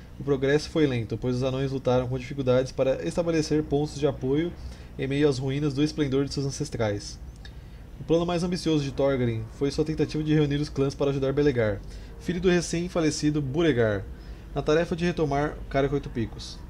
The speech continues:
Desde sua queda, mais expedições tentaram reassentar os Oito Picos do que qualquer outro porão,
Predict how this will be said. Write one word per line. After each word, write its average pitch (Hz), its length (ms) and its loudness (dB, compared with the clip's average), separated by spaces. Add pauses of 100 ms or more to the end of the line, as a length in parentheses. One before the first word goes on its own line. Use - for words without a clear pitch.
(600)
Desde 165 180 2
sua 170 160 2
queda, 151 320 4
mais 147 140 2
expedições 151 500 -2
tentaram 143 320 0
reassentar 147 720 2
os 147 160 -4
Oito 139 180 -2
Picos 147 600 -4 (500)
do 135 60 -4
que - 100 -6
qualquer 156 320 4
outro 156 220 2
porão, 117 360 4